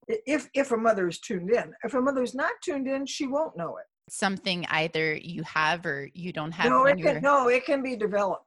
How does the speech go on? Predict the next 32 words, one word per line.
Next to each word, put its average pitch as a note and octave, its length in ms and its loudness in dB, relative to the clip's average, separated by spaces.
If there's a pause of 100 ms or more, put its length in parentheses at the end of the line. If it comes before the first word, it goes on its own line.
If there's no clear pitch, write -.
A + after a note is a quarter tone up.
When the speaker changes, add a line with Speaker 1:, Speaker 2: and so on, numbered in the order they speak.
(120)
Speaker 1:
develop A3 400 4
the G#3 80 -2
same A3+ 400 -2
kind A#3 240 0
of F3 80 -10
intuition. G3 680 -6 (140)
But G#3+ 320 6
if A#3+ 160 6
a C4 80 6
woman D4 320 4
is A#3+ 220 2
out A#3+ 180 4
of G3+ 140 -6
touch - 320 -6
with D#3+ 180 -4
it, E3 160 -6 (140)
uh, F3 160 2
as G3+ 180 2
a G#3+ 60 -2
mother, F#3+ 400 0
she B3 280 -6
can A3 300 -6
develop G#3+ 460 -2
it E3 240 -2
by F#3 380 -2 (140)
using G#3+ 440 -4
this F#3 240 -4
method. G#3+ 320 -4 (540)
Most C#4+ 460 0
people A#3+ 540 2
are G3 320 2
right-handed, F#3+ 720 -4